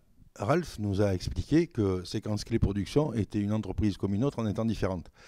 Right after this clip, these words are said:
Les différences, elles se font sur les valeurs qui sont les siennes. Et, et, et je pense que si, si on doit conclure, on doit, on doit conclure que Séquence Clé Production,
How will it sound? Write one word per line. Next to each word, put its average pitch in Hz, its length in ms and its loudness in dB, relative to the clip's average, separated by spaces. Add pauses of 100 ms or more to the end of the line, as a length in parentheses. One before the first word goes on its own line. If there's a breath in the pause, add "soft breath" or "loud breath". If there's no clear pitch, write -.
(540 loud breath)
Les 113 160 4
différences, 131 480 6
elles 120 140 8
se 110 120 8
font 151 300 10
sur 107 440 4
les 107 180 4
valeurs 120 360 6
qui 107 100 -6
sont 98 120 0
les 98 100 4
siennes. 202 360 4
Et, 127 180 4
et, 117 540 -4
et 120 80 4
je 117 80 8
pense 180 240 4
que 135 80 0
si, 135 220 2 (120)
si 139 160 2
on 135 80 8
doit 123 140 8
conclure, 143 400 8
on 156 60 6
doit, 120 220 8 (440 loud breath)
on 107 80 4
doit 113 140 6
conclure 110 360 0
que 107 240 0
Séquence 117 400 -2
Clé 117 140 -2
Production, 117 520 2